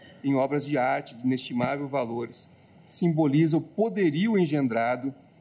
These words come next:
pelos manifestantes criminosos. Enfatizo que os prejuízos causados ao Estado brasileiro pela ação dos agressores foram e são,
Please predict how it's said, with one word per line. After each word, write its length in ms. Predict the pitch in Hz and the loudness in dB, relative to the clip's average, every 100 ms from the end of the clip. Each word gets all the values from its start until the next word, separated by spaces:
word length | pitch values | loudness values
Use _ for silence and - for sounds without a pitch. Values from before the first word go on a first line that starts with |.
| _ | _
pelos 280 | - 131 139 | -2 0 2
manifestantes 800 | 143 135 135 135 - 131 120 - | 2 2 0 -4 -4 -2 -2 -2
criminosos. 680 | 139 127 127 98 90 - - - - _ _ _ _ - _ - - - - | -4 -2 0 -2 -6 -12 -20 -20 -20 _ _ _ _ -20 _ -20 -20 -6 -2
Enfatizo 640 | 151 151 - 196 214 180 | 0 0 -2 0 0 0
que 80 | 180 | -4
os 80 | |
prejuízos 460 | - 160 131 190 185 | 0 0 0 -2 -2
causados 460 | 185 151 135 139 131 | -2 -2 0 0 -2
ao 60 | |
Estado 280 | 120 135 127 | -2 -2 -2
brasileiro 480 | 113 113 113 135 123 | -2 -2 0 0 0
pela 180 | 123 123 | -2 -2
ação 240 | - 123 | 0 0
dos 120 | 107 | 0
agressores 560 | 113 107 - 147 147 - | -2 -2 -2 0 2 0
foram 400 | - 180 220 - | -2 0 0 -2
e 60 | |
são, 400 | - - 147 185 | -4 -2 -2 -2